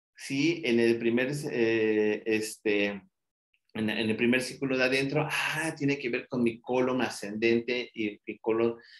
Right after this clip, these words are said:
transverso, el colon ascendente transverso de mi paciente. Híjole, está la lesión bien grande, ¿qué quiere decir? Que por a lo mejor, a lo mejor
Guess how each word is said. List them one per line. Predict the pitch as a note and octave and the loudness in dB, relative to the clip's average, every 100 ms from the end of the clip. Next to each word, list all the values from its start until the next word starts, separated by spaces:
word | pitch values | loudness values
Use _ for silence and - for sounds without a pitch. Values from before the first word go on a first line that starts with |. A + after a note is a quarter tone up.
| _ | _
transverso, | - G#2 G#2 A2+ A#2+ A#2 A2+ | -6 -6 -2 2 2 2 -6
el | - | -2
colon | A#2 A#2 | -2 -2
ascendente | A#2 G#2+ A#2+ A2+ G#2 | -4 -8 -6 -8 -8
transverso | - G#2 G#2+ G#2+ A#2 | -6 -4 -4 -6 -6
de | G#2 | -6
mi | F#2+ - _ | -6 -8 _
paciente. | G2+ - A2+ G#2+ A2 G2 - - - _ | -10 -6 -4 -4 -4 -6 -6 -18 -20 _
Híjole, | - D3+ C#3+ - D3 C#3 | 0 2 2 2 4 4
está | C3+ E3+ | 4 4
la | F#3 | 6
lesión | D#3 D3 D#3+ | 6 4 0
bien | D#3+ D#3+ | 2 2
grande, | D3 C#3 D3 D#3 C#3+ | 2 2 0 0 -4
¿qué | C#3+ C#3 | -6 -8
quiere | D3 C#3+ | -2 0
decir? | C3 - C#3 | 0 0 -2
Que | C3+ A#2 | -2 -6
por | - A2 | -2 -2
a | |
lo | G#2+ | -2
mejor, | G#2+ G#2+ C#3 - | -4 -2 -4 -4
a | A2 | -2
lo | A2+ | -2
mejor | A2+ A2+ | -2 -2